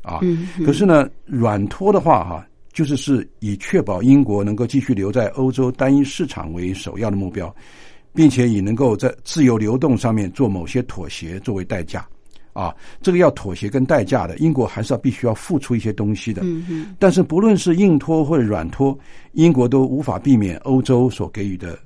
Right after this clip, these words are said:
Speaker 1: 这个某种制裁。这个软脱欧的话，第一个可以采取的是挪威模式。
Speaker 2: 嗯。
Speaker 1: 呃，挪威模式就是参与欧洲单一市场，但是必须向欧盟缴费，并且遵循欧盟大部分的法律，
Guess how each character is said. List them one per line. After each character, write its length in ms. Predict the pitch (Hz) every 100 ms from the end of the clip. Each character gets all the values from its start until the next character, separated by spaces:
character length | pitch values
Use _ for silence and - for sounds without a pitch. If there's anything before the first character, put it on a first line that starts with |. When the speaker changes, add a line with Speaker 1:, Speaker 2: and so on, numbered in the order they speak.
| -
Speaker 1:
这 120 | 95
个 200 | 87 - -
某 180 | 101 110
种 160 | 104 80
制 180 | - 110
裁。 320 | - - 78 - - -
这 140 | - 175
个 280 | 143 120 131
软 340 | 131 113 110
脱 240 | 104 170 170
欧 180 | 165 170
的 100 | 131
话， 160 | 120
第 140 | - 175
一 80 | 185
个 180 | - - - -
可 140 | 147
以 40 | 131
采 220 | - 123
取 160 | -
的 180 | 95 98 - -
是 180 | - - -
挪 280 | 135 110 107
威 220 | 127 147
模 240 | 143 92 85
式。 260 | - 95 - -
Speaker 2:
嗯。 280 | 190 170 175 -
Speaker 1:
呃， 120 | - 139
挪 100 | 147
威 100 | 196
模 160 | 196 156
式 200 | 160 139
就 160 | 139
是 120 | 123
参 320 | 117 - 156 160
与 240 | 151 113 - - - -
欧 180 | 160
洲 180 | 156 160
单 220 | 151 160
一 60 | 165
市 120 | 151
场， 220 | - 82 -
但 100 | 135
是 120 | 127
必 160 | 135 143
须 160 | - 120
向 340 | 143 117 92 -
欧 160 | 139
盟 200 | 120 117
缴 160 | - 78
费， 240 | - 131 - - - - -
并 120 | - 135
且 200 | 120 98
遵 200 | 143 143
循 200 | 113 117
欧 160 | 135
盟 180 | 117 104
大 180 | 110 139
部 60 | 101
分 120 | 107
的 80 | 92
法 220 | 85 65
律， 180 | 107 -